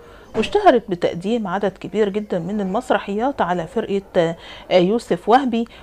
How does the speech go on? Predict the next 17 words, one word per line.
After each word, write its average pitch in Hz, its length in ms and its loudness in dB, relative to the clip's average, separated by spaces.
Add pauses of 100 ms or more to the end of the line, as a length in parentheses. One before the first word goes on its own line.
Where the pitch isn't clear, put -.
وكمان 214 600 0
فرقة 220 380 2 (100)
الفنان 196 800 -2
جورج 202 400 0
أبيض، 220 440 2 (340)
وبعدها 220 720 6
انطلقت 220 680 0
نجوميتها 180 800 0
في 170 80 -8
السينما 233 500 -2
حتى 277 400 2
توفت 208 560 2
سنة 143 200 -4 (100)
ألف 240 200 -4
تسعمية 233 720 0
واحد 190 680 0
وتمانين. 196 760 -2